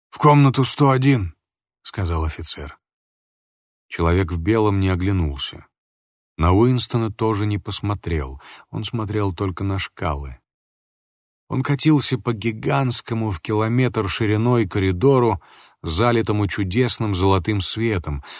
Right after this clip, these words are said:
громко хохотал и во всё горло выкрикивал признание.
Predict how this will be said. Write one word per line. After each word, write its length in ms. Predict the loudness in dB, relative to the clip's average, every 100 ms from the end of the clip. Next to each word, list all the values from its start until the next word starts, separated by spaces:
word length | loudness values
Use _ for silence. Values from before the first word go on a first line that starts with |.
| -16
громко 500 | 2 6 6 4 0
хохотал 800 | -2 -4 -2 -2 -2 -2 0 -2 -6 -20 _
и 60 | 0
во 120 | 0
всё 240 | 0 -4
горло 460 | -2 2 2 4 2
выкрикивал 720 | 0 0 -4 -4 -2 -2 -2
признание. 800 | -2 -2 0 0 0 -2 -6